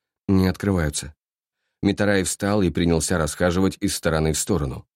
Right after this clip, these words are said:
Один раз, обойдя диван, он вернулся на место и спросил:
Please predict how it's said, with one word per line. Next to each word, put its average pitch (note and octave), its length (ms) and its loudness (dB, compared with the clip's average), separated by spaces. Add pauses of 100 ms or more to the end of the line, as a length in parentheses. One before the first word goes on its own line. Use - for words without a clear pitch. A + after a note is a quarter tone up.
(320)
Один G2+ 280 4
раз, A2+ 220 0
обойдя F2+ 320 2
диван, F2+ 420 2 (120)
он C#3 160 2
вернулся G#2+ 480 4
на E2 100 4
место E2+ 320 0
и F2+ 80 2
спросил: F#2 560 -2